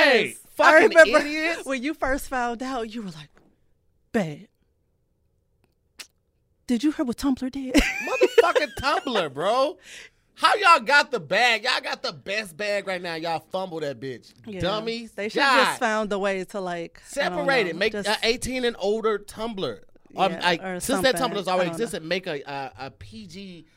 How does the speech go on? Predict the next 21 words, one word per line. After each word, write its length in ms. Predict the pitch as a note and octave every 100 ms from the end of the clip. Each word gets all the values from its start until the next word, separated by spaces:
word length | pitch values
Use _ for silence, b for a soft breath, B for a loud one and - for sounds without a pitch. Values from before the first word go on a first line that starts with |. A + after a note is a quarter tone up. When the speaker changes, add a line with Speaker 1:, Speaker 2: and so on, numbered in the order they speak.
| _ -
Speaker 1:
Tumblr. 220 | D#3 C3+
Let 160 | C#3+
everybody 300 | D3+ E3 E3
else 140 | E3 D#3
stay 160 | E3
on 120 | C#3+ C3+
this 180 | C#3 B2+
one. 120 | A2
Y'all 240 | D#3+ B3
dropped 380 | C#3 F#3 F3+ F3+
Speaker 2:
Yes, 420 | F#3+ F#3 F3+ F3+
Speaker 1:
the 60 | F#3
fucking 380 | F3+ - D#3+ F#3
Speaker 2:
yeah. 120 | F3+
Speaker 1:
bag, 440 | C3 C#3+ C#3+ B2+
Tumblr. 500 | - B2 B2 A#2 A#2 - -
Speaker 2:
Yeah, 380 | - F3 F3+ F3+
they 140 | D#3+
did. 300 | D3+ E3+ F#3
Speaker 1:
Idiots, 280 | D#3 C3 G2
bro. 360 | G#2+ A2+ A#2